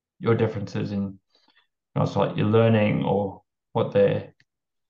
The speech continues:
or when it comes to, like, giving you lectures,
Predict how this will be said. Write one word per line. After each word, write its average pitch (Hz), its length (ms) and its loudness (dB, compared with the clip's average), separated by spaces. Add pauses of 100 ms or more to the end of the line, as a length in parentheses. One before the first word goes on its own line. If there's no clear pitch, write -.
(300)
or 107 180 -2
when 107 140 2
it 98 100 -2
comes 104 220 -4
to, 101 100 -2
like, 98 300 -2 (180)
giving 110 300 -2
you 110 180 0
lectures, 107 840 -8